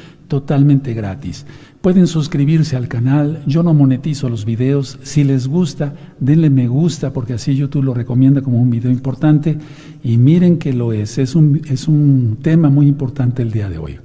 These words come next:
Voy a retomar algunas cosas de la semana pasada, hermanos.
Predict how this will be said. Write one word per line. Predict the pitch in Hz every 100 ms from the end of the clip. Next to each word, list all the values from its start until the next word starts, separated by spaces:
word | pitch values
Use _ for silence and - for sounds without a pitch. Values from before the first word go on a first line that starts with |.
| - - _ - - - - -
Voy | 131 175
a | 208
retomar | 190 175 160 170
algunas | 156 165 160 143 -
cosas | 156 156 147
de | 123
la | 110
semana | 101 120 131 143 120
pasada, | 110 107 127 117 113
hermanos. | 95 90 76 - -